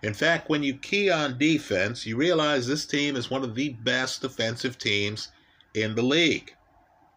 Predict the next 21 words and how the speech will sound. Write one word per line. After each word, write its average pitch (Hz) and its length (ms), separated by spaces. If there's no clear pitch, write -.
They're 113 180
eleven 160 500
games 156 380
over 135 360
five 135 400
hundred. 170 600
Eleven. 151 460
And 107 180
right 151 220
now 170 200
you 139 180
can 143 200
get 135 300
the - 80
Boston 135 580
Celtics - 1040
at 123 240
twenty 104 540
to 127 160
one 147 340
odds. - 680